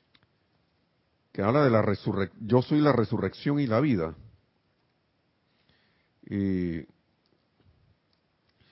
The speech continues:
que lo importante, o no sé si está aquí o está en el libro de la, del amado Maestro Ascendido Saint Germain,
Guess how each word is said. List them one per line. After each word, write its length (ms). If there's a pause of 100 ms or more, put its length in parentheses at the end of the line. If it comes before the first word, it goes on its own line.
(1000)
que 320
lo 140
importante, 1120
o 220
no 120
sé 140
si 80
está 140
aquí 160
o 60
está 180
en 100
el 80
libro 480 (1000)
de 200
la, 680
del 160
amado 200
Maestro 240
Ascendido 260
Saint 300
Germain, 880